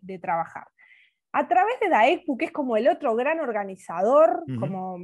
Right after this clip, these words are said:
Speaker 1: dueño de la fiesta, organizador de la fiesta, realmente nosotros sabemos a través de los medios que se generó una comisión pro género que le llaman,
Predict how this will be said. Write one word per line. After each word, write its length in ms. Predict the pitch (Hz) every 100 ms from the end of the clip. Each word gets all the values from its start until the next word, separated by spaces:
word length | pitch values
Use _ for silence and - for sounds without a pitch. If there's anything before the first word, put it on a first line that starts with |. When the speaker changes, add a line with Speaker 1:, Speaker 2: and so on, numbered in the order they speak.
| - _ 202
Speaker 1:
dueño 540 | 220 269 294 269 220
de 120 | 202
la 180 | 196 190
fiesta, 760 | 302 403 - - 302 254 131 - _ _ _
organizador 760 | 202 214 208 208 202 214 233 359
de 80 | 285
la 120 | 170
fiesta, 600 | - 330 330 392 269 - _ _ _
realmente 800 | - 370 311 240 208 190 196 - _ _
nosotros 380 | 226 247 311 381
sabemos 520 | 302 247 220 208 185 -
a 100 | 208
través 320 | 220 247 302
de 60 | 311
los 140 | 277 247
medios 340 | 269 320 349
que 100 | 247
se 120 | 233
generó 340 | 220 202 202 233
una 160 | 233
comisión 440 | 214 202 202 220 233
pro 120 | 240
género 400 | 233 254 277 240
que 80 | 208
le 100 | 190
llaman, 360 | - 233 302